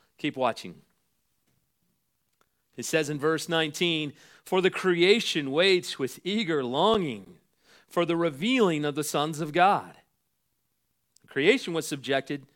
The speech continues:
to futility, not willingly, but because of him who subjected it in hope that the creation itself will be set free from the bondage to corruption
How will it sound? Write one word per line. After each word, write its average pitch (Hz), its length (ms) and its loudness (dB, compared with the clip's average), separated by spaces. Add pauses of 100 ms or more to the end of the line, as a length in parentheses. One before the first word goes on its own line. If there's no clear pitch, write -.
(140)
to 160 120 -10
futility, 139 840 -4 (160)
not 220 300 -2
willingly, 202 840 0 (500)
but 147 120 -2
because 160 300 0
of 151 80 -2
him 185 240 0
who 190 120 0
subjected 156 600 -2
it 135 200 -2 (160)
in 123 120 -6
hope 170 520 -6 (1300)
that 135 120 -6
the 143 60 -10
creation 180 480 0
itself 240 500 -2
will 190 80 0
be 165 100 -4
set 196 300 0
free 208 320 -6
from 165 160 -8
the 147 80 -4
bondage 196 540 2
to 190 100 -6
corruption 175 840 -2